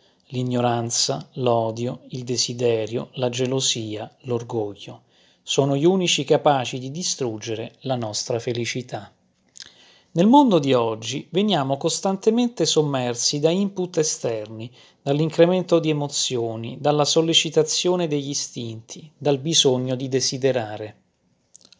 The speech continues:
Come un cane stuzzicato dall'osso lanciato dal padrone, i nostri aguzzini sono i mezzi di comunicazione,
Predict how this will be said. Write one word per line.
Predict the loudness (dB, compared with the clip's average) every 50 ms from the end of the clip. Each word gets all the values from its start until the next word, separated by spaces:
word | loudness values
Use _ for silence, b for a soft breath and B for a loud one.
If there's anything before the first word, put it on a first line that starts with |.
| _ _ 4
Come | 6 8 8 8
un | 6 4
cane | 4 4 4 6 6 4 0
stuzzicato | -2 -4 -4 -6 -4 -4 -4 -4 -2 0 0 0 2 2 0
dall'osso | 0 0 0 2 2 2 2 2 2 0 0
lanciato | 0 -2 -2 -2 -2 2 2 2 4 2
dal | 2 0 -2 -2
padrone, | -2 -2 0 0 0 0 0 -2 -2 -4 -6 -8 -6
i | -4 -2 2
nostri | 2 2 0 0 0 4 6 6
aguzzini | 6 4 0 -2 0 -2 -2 -2 -2 -4 -4 -4 -4
sono | -2 -2 0 0
i | 0
mezzi | 2 0 0 0 0 -2 -2
di | -2 2
comunicazione, | 2 4 4 4 0 -2 -2 -2 -2 -2 -2 -2 -2 -2 -2 -2 -2 -4 -4 -6